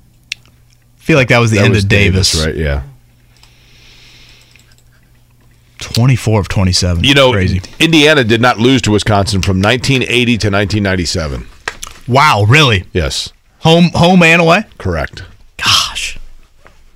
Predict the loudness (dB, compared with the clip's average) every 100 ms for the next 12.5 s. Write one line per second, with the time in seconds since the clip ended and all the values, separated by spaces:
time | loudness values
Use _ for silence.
0 | -20 -20 _ -20 -20 -20 -20 -10 -4 -2
1 | -2 -6 -12 -12 -10 -2 -2 -2 -10 -8
2 | -2 0 0 -2 -2 0 2 2 2 0
3 | -2 0 2 4 2 2 2 4 4 4
4 | 2 2 -2 -4 0 2 4 2 0 -2
5 | -2 2 2 4 4 4 4 4 2 2
6 | 2 2 2 0 -4 -16 -20 -20 _ _
7 | _ 2 4 4 4 2 4 4 4 4
8 | 0 -6 -20 _ _ _ _ _ _ _
9 | -4 0 2 2 2 2 2 2 2 2
10 | 2 2 2 0 0 2 2 2 2 2
11 | -4 _ -6 -4 -4 -4 -2 0 2 0
12 | 2 0 0 0 2